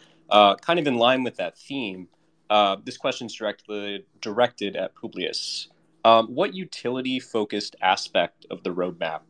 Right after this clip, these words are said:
um, are you most excited about moving forward? It's kind of a,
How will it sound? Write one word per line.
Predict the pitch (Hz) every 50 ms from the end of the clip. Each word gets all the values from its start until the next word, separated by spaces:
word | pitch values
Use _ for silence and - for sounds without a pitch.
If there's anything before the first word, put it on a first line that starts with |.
| - - _ - -
um, | 98 95 90 87 87 85 90 90 - _ _ _ _ -
are | 110 110
you | 117 113 110
most | 107 104 95 - - -
excited | - - - 95 90 90 87
about | 87 87 85 85 -
moving | 92 92 87 87 85
forward? | - - 92 90 87 85 82 - -
It's | - -
kind | - - 104
of | 92 92
a, | 90 87